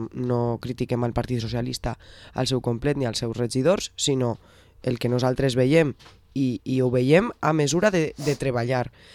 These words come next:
Pel que fa al tema de la memòria històrica, per exemple, nosaltres en la legislatura passada que anàvem darrere d'eixe tema per fer complir la llei i perquè érem l'únic ajuntament que no demanava certes ajudes per a eixe tema, nosaltres ho parlàvem amb la regidora de l'àrea,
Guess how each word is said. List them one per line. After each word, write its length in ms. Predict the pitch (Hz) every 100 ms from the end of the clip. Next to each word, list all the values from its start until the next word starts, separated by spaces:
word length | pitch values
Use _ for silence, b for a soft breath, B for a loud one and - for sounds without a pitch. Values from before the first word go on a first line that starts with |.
| B B 151
Pel 140 | 139
que 80 | 147
fa 120 | 123
al 80 | 175
tema 200 | 196 196
de 100 | 180
la 80 | 175
memòria 360 | 175 165 156 147
històrica, 460 | - 151 147 117
per 140 | - 123
exemple, 460 | 120 120 110 110 - -
nosaltres 460 | 135 151 165 190
en 60 | 180
la 60 | 151
legislatura 540 | 135 139 139 135 151 151
passada 380 | 151 151 139 127
que 80 |
anàvem 340 | 120 120 139 117 - -
darrere 380 | 120 120 127 135
d'eixe 240 | 135 -
tema 380 | 120 170 180 180 - B B B
per 180 | 139 - - -
fer 180 | 175 160
complir 380 | 147 135 139 151 139
la 80 | 123
llei 300 | 147 165 -
i 140 | 180
perquè 220 | 139 127 151
érem 160 | 131 123
l'únic 260 | 151 160 143
ajuntament 540 | 135 127 120 147 151
que 80 | 127
no 120 | 131
demanava 440 | 143 131 135 127 120
certes 320 | 135 127 117
ajudes 360 | 113 147 139 -
per 140 | 123
a 20 |
eixe 220 | 120 - 127
tema, 300 | 175 180 180 B B B
nosaltres 320 | 143 156 151
ho 80 | 170
parlàvem 400 | 165 160 170 175
amb 60 | 151
la 80 | 127
regidora 420 | 123 127 139 139
de 140 | 143
l'àrea, 380 | 156 175 220 247